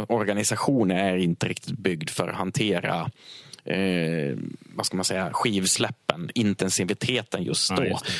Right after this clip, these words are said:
Speaker 1: Men, eh, ge det här två månader så är alla okej. Men just nu går alla på överkapacitet.
Speaker 2: Mm, precis. Men det är, precis, men det händer ju inte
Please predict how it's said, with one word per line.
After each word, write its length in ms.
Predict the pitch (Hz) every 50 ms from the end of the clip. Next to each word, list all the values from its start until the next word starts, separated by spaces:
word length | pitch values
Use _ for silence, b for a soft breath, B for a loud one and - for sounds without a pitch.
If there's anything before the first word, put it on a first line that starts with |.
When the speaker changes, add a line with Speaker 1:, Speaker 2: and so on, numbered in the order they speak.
| B B
Speaker 1:
Men, 300 | - 110 110 107 107 107
eh, 60 | 107
ge 260 | 107 113 120 139 131 117
det 60 | 110
här 200 | 98 98 95 87
två 340 | - - - - 104 92 92
månader 540 | 95 95 92 104 127 170 175 123 85 85
så 120 | 85 - 92
är 40 | 90
alla 160 | 87 90 87 90
okej. 300 | - - - 120 85 78
Men 120 | 95 104
just 280 | 113 117 107 - - -
nu 140 | 139 120
går 160 | 104 101 104 107
alla 220 | 92 73 - -
på 140 | - 107 95
överkapacitet. 1400 | 98 98 95 95 95 95 92 95 117 - _ _ _ _ _ - 104 - 110 107 - - 131 - - - -
Speaker 2:
Mm, 240 | 113 92 82 78 - - _ _ _ _ _ _ _ -
precis. 440 | - - - 101 - - - - - B B B B B B B B _ _ _ _ -
Men 100 | 113 117
det 80 | 113
är, 220 | 113 110 104 104 101
precis, 340 | 110 98 87 87 80 80
men 140 | 90 101 104
det 140 | 107 110 104
händer 240 | 101 98 95 95 95
ju 60 | 92
inte 440 | 87 - - 82 82 85 80 78